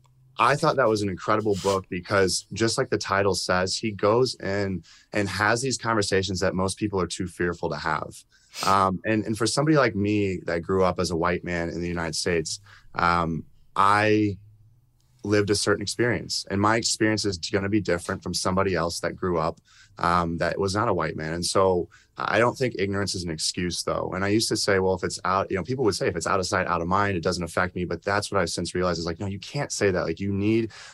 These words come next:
to take these things seriously 'cause they're happening all around us. And the best thing we can do is inform ourselves so that we can be a better advocate or ally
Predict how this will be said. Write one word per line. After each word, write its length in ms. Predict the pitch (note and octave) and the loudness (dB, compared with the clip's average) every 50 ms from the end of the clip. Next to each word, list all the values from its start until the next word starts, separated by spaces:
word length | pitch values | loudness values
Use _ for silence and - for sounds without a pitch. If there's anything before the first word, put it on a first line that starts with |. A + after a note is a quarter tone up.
| - - | -10 -6
to 100 | - G#2 | -6 -2
take 240 | F#2+ A2 G#2+ G#2 - | 0 2 0 2 2
these 200 | - G2+ - - | 0 -2 0 0
things 220 | G#2 F#2 F2+ E2+ - | 0 0 0 0 -2
seriously 440 | - G2 F#2+ F#2+ F#2 - - E2+ D#2+ | 0 0 0 0 0 0 -2 -2 -2
'cause 140 | - F#2 | -2 0
they're 100 | F2 G2+ | 0 0
happening 440 | F#2+ F#2 G#2+ G#2+ A2+ - A2 G2 F#2 | 2 2 2 2 2 2 -2 -2 0
all 120 | F2+ F2+ F2 | 2 2 2
around 340 | E2 E2+ E2+ F#2 G2 G2 F2 | 2 0 0 0 0 0 0
us. 280 | D#2+ D#2+ - - - - _ - - _ _ _ _ - - - | -2 -2 -2 -4 -6 -10 _ -20 -20 _ _ _ _ -14 -8 -2
And 380 | - G2+ G2+ G2+ G2 G2 F#2+ - - - | 0 2 2 2 2 0 -2 -4 -4 -4
the 100 | - G2+ | -4 -2
best 260 | F#2+ A2 A2 G#2+ - | 0 0 0 0 0
thing 180 | - A2+ F#2+ F2+ | -2 -2 0 0
we 120 | G2 A2 | 0 0
can 160 | G#2+ - G2 F2+ | 0 0 -2 0
do 220 | E2 F2+ F2 E2 | 0 2 2 2
is 120 | E2 D#2+ | 0 0
inform 420 | E2+ E2 D#2+ - - F#2 F#2+ F#2 F2+ | -2 -4 -6 -4 -4 -2 -2 0 0
ourselves 480 | F2 E2 D#2+ - - E2 D#2+ E2 E2 | 0 -2 -2 -2 0 0 0 -2 -4
so 200 | - - - - E2+ | -6 -8 -6 -4 -4
that 160 | E2+ E2 - | -2 -2 -2
we 120 | E2+ F2+ | -2 -4
can 220 | F2 - F#2 E2+ E2+ | -4 -4 -4 -6 -4
be 240 | D#2+ F2 F2 E2+ E2+ | -4 -2 -2 -2 -2
a 80 | D#2+ | -2
better 260 | - - E2+ E2 E2 D#2+ | -2 -2 -2 -2 -2 -2
advocate 460 | - D#2+ E2 D#2+ D#2 E2 D#2+ - E2 | -2 -2 -2 -2 -4 -6 -6 -4 -4
or 60 | E2 D#2 | -4 -2
ally 500 | E2 E2 E2 E2 E2+ E2 D#2+ D#2+ D#2+ D#2+ | -2 -2 0 0 0 -2 -2 -2 -4 -6